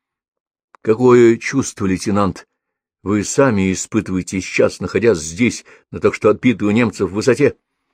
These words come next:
Я, я выполняю задание. Пашинцев снисходительно улыбнулся.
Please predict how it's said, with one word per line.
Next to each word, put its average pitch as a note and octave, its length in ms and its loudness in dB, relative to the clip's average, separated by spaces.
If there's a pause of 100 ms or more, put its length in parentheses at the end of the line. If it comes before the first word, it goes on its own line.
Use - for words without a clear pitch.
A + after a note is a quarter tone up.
(320)
Я, G2+ 540 2 (840)
я C#2+ 400 -4
выполняю C#3+ 500 4
задание. C#3 540 2 (600)
Пашинцев F2+ 680 -2
снисходительно F2+ 640 -6
улыбнулся. F2+ 500 -2